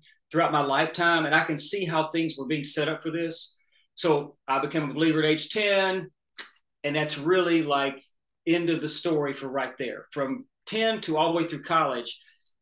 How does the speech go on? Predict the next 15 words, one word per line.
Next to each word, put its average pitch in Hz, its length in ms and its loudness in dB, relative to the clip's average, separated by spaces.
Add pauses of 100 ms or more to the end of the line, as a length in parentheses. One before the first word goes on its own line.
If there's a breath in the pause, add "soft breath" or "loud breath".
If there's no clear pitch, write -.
(140)
uh, 135 320 2
I 180 160 6
had 165 420 0 (400)
little 185 360 2
to 175 120 -4
no 151 200 2
growth. - 360 -10 (520)
I 156 100 0
knew 190 180 0
nothing 170 360 0
about 147 200 0
the - 60 -10
Bible. 113 480 -6
I, 139 320 0
um, 131 280 -2